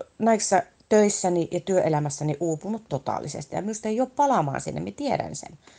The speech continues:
Mä en kykene tähän oravan pyörään näillä vaatimuksilla, mikä tällä hetkellä meillä on.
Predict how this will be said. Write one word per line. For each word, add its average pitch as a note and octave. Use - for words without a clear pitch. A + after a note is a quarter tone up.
Mä G#3+
en G#3
kykene C4
tähän G3
oravan E3+
pyörään C#3
näillä F3
vaatimuksilla, D3+
mikä C#3+
tällä D3
hetkellä C#3+
meillä E3
on. D3